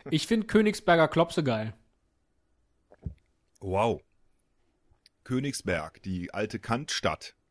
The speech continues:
Speaker 2: <laughs> Kannst da rausschneiden, vergiss es einfach.
Speaker 1: <laughs> Nee, wenn du hier mit so, <laughs> mit so Superwissen
Speaker 2: Ich mach,
Speaker 1: prahlst,
Speaker 2: ich bring
Speaker 1: das
Speaker 2: einfach
Speaker 1: bleibt drin.
Speaker 2: je-, jeden Futzel, äh, Futzel, jeden Futzel Bildung, den ich in mir hab, den bring ich ja jetzt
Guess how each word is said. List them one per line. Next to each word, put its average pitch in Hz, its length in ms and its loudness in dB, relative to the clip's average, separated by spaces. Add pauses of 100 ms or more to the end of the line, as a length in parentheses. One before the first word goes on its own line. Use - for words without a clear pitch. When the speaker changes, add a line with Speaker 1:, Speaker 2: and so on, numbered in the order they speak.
(160)
Speaker 2:
<laughs> - 920 -6
Kannst 131 240 0
da 101 40 4
rausschneiden, 147 600 4
vergiss 190 260 0
es - 160 6
einfach. - 340 -4
Speaker 1:
<laughs> - 60 -20 (240)
Nee, 160 220 2 (400)
wenn 165 140 4
du 170 80 6
hier 185 180 8
mit 175 160 2
so, 151 300 4 (320)
<laughs> - 280 -2
mit 240 280 2
so 185 400 2 (460)
Superwissen 202 840 4
Speaker 2:
Ich - 80 -4
mach, - 60 -2
Speaker 1:
prahlst, 220 300 6
Speaker 2:
ich 170 140 2
bring 175 200 6
Speaker 1:
das 156 80 0
Speaker 2:
einfach 165 460 4
Speaker 1:
bleibt 165 180 -2
drin. 165 200 2
Speaker 2:
je-, 175 280 4
jeden 165 380 2 (220)
Futzel, 147 600 2
äh, 110 340 4
Futzel, - 520 -4
jeden 120 200 -2
Futzel 123 360 0
Bildung, 113 560 4
den 101 140 0
ich 101 120 -4
in 95 100 -6
mir 95 140 -2
hab, 95 120 -2
den 87 160 -6
bring 92 140 -4
ich 92 100 -8
ja 87 80 -2
jetzt 82 240 -6